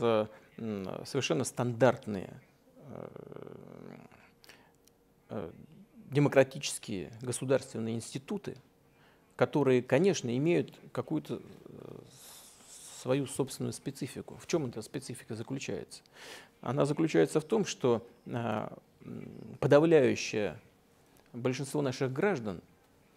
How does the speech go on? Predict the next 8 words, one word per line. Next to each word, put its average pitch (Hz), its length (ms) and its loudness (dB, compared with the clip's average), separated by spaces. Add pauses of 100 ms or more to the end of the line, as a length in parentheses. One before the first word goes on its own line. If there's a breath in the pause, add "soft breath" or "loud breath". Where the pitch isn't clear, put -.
(680)
э, - 40 -14 (160)
склонно, 135 800 0 (640 soft breath)
э, 107 480 -6
опираться 143 600 2
на 123 400 0
свои 135 360 0
исторические 135 580 -2
традиции 139 680 -2